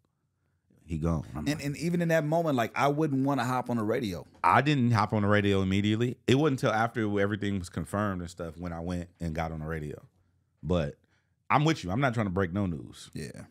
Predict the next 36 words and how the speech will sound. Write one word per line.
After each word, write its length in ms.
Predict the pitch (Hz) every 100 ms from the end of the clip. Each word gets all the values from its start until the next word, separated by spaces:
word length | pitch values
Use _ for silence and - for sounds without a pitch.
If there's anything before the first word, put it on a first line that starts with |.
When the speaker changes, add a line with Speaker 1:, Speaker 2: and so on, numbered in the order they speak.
| _ _ _ _ _ _ _ -
Speaker 1:
I 100 | 131
just 100 | 120
wanna 160 | 143 147
Speaker 2:
But 40 |
Speaker 1:
know 140 | 139 127
that 160 | 110
because, 480 | 101 123 107 98 - - _ _ _ -
um, 400 | 95 92 87 85
you 100 | 110
know, 160 | 101 92
different 240 | 101 101
people 360 | 107 107 101 98
are, 180 | 90 87
like, 260 | 85 82 -
saying 340 | 95 92 87
that 260 | 85 78 -
the 60 |
media 260 | 90 104 101
is 100 | 87
responsible 420 | 85 92 87 90
for 120 | -
this 320 | 95 101 92 -
or 360 | 78 76 76 - _ _ _ -
even, 280 | 104 101 92
like, 160 | 87 82
what 100 | 90
Reason 360 | 98 104 92
was 120 | 87
saying 400 | - 90 87 85 -
when 160 | 85
we 80 | 85
talked 240 | 82 85 80
to 60 |
Reason 380 | 85 95 85 82
about, 360 | 78 80 78 -
uh, 300 | 73 71